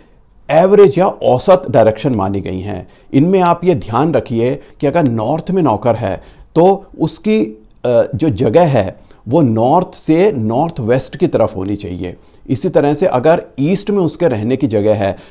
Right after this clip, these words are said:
तो वो नॉर्थ ईस्ट की तरफ ना होके साउथ ईस्ट की तरफ वो होना चाहिए। और इसी तरह से साउथ में अगर नौकर है तो वो साउथ ईस्ट की तरफ हो, यानी कि साउथ और साउथ ईस्ट के बीच में,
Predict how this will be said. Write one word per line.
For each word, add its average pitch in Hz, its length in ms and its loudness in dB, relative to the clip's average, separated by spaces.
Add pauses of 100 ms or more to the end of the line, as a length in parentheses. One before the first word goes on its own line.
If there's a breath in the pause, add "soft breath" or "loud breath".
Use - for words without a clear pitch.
(160 loud breath)
तो 135 60 -2
वो 180 80 2
नॉर्थ 139 420 0
ईस्ट 156 220 0
की 170 60 2
तरफ 139 260 -2
ना 110 140 0
होके 131 460 0 (220 loud breath)
साउथ 127 520 -2 (200)
ईस्ट 151 300 -2
की 151 100 0
तरफ 107 300 0
वो 131 60 2
होना 95 280 -4
चाहिए। 87 440 -10 (380 soft breath)
और 110 240 0
इसी 139 200 0
तरह 143 260 2
से 147 180 2 (340 loud breath)
साउथ 180 500 0
में 185 120 -2
अगर 139 220 2
नौकर 113 340 -2
है 101 280 -2 (280 soft breath)
तो 139 60 -2
वो 185 400 2
साउथ 147 540 -2 (160)
ईस्ट 180 340 0
की 160 100 0
तरफ - 340 -2
हो, 87 220 -8 (160 soft breath)
यानी 120 220 -2
कि 180 120 -4
साउथ 117 400 0
और 117 100 0
साउथ 101 340 -2
ईस्ट 113 220 -8
के 170 100 -2
बीच 110 380 -4
में, 95 200 -8